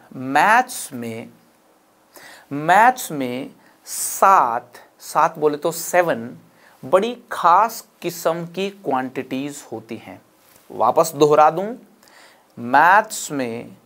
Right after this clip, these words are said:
सेवन बहुत ही खास किस्म की quantities होती हैं। वो seven quantities कौन सी हैं, पहले एक बार लिख दूं, Zero by zero,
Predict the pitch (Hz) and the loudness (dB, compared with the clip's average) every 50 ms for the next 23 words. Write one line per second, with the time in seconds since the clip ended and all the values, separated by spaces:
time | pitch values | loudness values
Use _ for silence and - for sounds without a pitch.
0 | _ - _ _ - - - - - - 196 185 185 185 208 208 208 214 220 - | _ -20 _ _ -14 -12 -12 -10 -4 4 6 6 6 6 4 -2 -2 -6 -12 -14
1 | - _ _ _ _ _ _ _ _ _ _ _ _ _ - - 113 107 113 127 | -16 _ _ _ _ _ _ _ _ _ _ _ _ _ -18 -18 -12 -4 4 4
2 | 147 143 185 240 262 - - - - - 147 139 131 123 120 117 113 - _ _ | 4 4 4 -2 -2 -2 -8 -18 -10 -8 -6 -6 -6 -6 -8 -10 -14 -16 _ _
3 | _ _ _ _ _ _ - - - 190 190 196 214 220 208 - - - 151 151 | _ _ _ _ _ _ -10 -4 0 2 2 4 2 0 -2 -8 -10 -10 -8 -6
4 | - 160 151 151 147 - 156 - - 139 123 123 120 117 131 120 135 131 135 123 | -4 -6 -6 -6 -10 -12 -12 -8 -6 -6 -6 -6 -6 -8 -10 -8 -6 -6 -6 -6
5 | 127 - 117 104 - 110 104 104 - - - _ _ _ _ _ _ - - - | -10 -12 -14 -14 -12 -14 -16 -16 -16 -20 -20 _ _ _ _ _ _ -20 -20 -20
6 | _ - 127 127 147 214 277 302 302 - - 180 170 196 196 175 - 160 147 147 | _ -18 -8 2 4 6 6 6 6 4 2 2 2 2 -4 -4 -2 -2 -2 -2
7 | 139 151 139 - 160 156 156 147 - - _ _ - 143 143 147 147 156 151 - | -2 -8 -8 -6 -6 -8 -8 -8 -10 -16 _ _ -2 0 0 0 0 -4 -6 -6
8 | - 202 190 170 165 180 185 196 214 214 - - _ _ _ _ _ _ - - | -6 -6 -6 -6 -8 -8 -8 -10 -10 -12 -18 -20 _ _ _ _ _ _ 0 0
9 | 160 143 147 156 160 143 123 - - 110 110 110 98 107 110 113 - - 113 107 | 0 0 -2 -4 -2 -2 -4 -4 -6 -6 -8 -8 -8 -12 -14 -14 -14 -12 -12 -12
10 | 101 - - _ _ _ _ _ _ - _ _ _ _ _ _ _ - - 120 | -12 -12 -20 _ _ _ _ _ _ -20 _ _ _ _ _ _ _ -16 -14 -10
11 | 110 101 90 135 165 180 190 202 202 202 208 208 202 202 - - - - _ _ | -10 -8 -6 -6 -4 -2 -2 0 0 0 0 0 -2 -6 -10 -14 -18 -20 _ _
12 | - 117 117 117 117 135 131 131 131 127 123 113 113 110 113 131 151 165 170 180 | -20 -16 -12 -4 0 0 0 0 0 -4 -4 -6 -8 -10 -10 -6 -6 -4 -4 -4
13 | 185 190 220 | -4 -4 -8